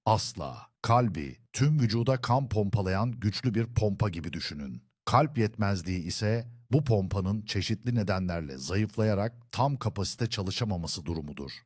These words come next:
Hala çalışıyor ama tabiri caizse büyük bir zorlukla. Ve işte tam da bu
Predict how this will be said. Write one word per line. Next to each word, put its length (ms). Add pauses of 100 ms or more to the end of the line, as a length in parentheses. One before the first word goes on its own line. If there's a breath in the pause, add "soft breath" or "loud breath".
(100)
Hala 400
çalışıyor 580
ama 420 (120)
tabiri 460
caizse 600 (320)
büyük 300
bir 120
zorlukla. 720 (160)
Ve 240
işte 280
tam 320
da 140
bu 200